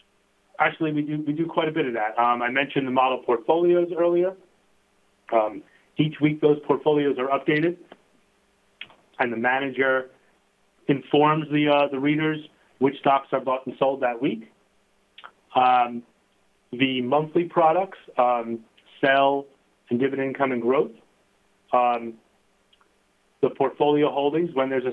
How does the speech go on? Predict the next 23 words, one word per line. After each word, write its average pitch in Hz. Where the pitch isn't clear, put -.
sell, 139
we 135
contact 143
the 143
subscribers 147
by, 120
uh, 110
phone 156
or 147
email. 135
It's -
user 147
choice. 151
Um, 123
we 139
also 160
have 147
a 123
tool 156
called 143
the 135
Alerts 135
Hub, 202